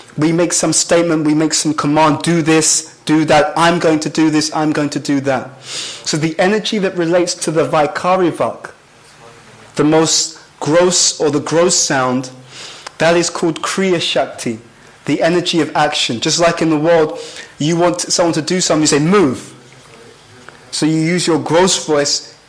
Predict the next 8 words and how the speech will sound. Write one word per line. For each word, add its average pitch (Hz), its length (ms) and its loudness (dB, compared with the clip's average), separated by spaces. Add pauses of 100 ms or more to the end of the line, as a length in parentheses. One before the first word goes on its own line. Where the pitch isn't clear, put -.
(160)
and 139 160 0
there's 143 160 0
some 151 400 0 (460)
physical 180 680 -2
movement 160 580 0
or 151 120 -2
physical 151 500 -2
reaction. 131 600 -2